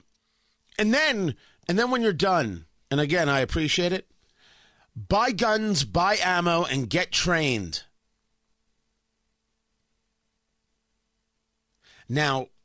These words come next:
I, I will also say, say this, 'cause it came up, uh, on, on, uh, X yesterday. If you are Jewish students, uh, your, your college may be despicable, but you're not alone.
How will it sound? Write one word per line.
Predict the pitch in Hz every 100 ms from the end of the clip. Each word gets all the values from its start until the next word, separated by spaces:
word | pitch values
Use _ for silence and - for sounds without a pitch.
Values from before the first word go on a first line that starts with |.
| -
I, | 127 - 139 147
I |
will | 151 185
also | 147 127 113
say, | - 117 107 -
say | - 110
this, | 104 107 -
'cause | 120
it | 113
came | - 139 123
up, | 110 - -
uh, | - 95 90 85
on, | 98 95 -
on, | 95 92 85 87
uh, | 82 78 78 - -
X | 113 - -
yesterday. | 78 104 107 - 98 80 73 _ _ _ _ _ _ _ _ _ _ _ _ _ _ _ _ -
If | 147 151 143
you | 170 208
are | 185 170
Jewish | 147 147 202 220
students, | - 151 127 117 131 - - - _ _ _ _ _ _ _ _ _ _ _ _ _ _ _ _ _ -
uh, | 113 113 110 110 -
your, | 82 113 117 143 151 156
your | 156 147
college | - 202 233 233 139
may | 143 160 175
be | 160 151
despicable, | 117 - - 156 - 123 104 92
but | - 151
you're | 180
not | 202 180
alone. | 143 127 127 165